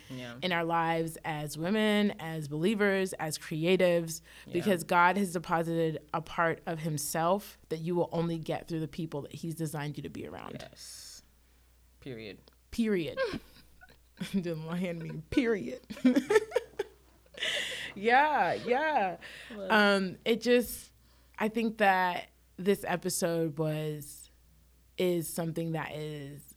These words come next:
Speaker 2: going to touch a lot of creatives specifically. And
Speaker 1: I
Speaker 2: that
Speaker 1: hope
Speaker 2: is
Speaker 1: so.
Speaker 2: something that makes me feel really glad, because I think that oftentimes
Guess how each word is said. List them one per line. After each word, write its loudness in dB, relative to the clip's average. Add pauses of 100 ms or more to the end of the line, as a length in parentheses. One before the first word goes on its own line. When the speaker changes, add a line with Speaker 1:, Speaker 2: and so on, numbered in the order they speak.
(100)
Speaker 2:
going 0
to -6
touch -8
a -4
lot -2
of -6
creatives -4
specifically. -6 (640)
And 0
Speaker 1:
I 0
Speaker 2:
that 2
Speaker 1:
hope -4
Speaker 2:
is -4
Speaker 1:
so. -8
Speaker 2:
something -4
that -4
makes -8
me -6
feel -4
really -4
glad, -4
because -4
I -4
think -6
that -8
oftentimes -8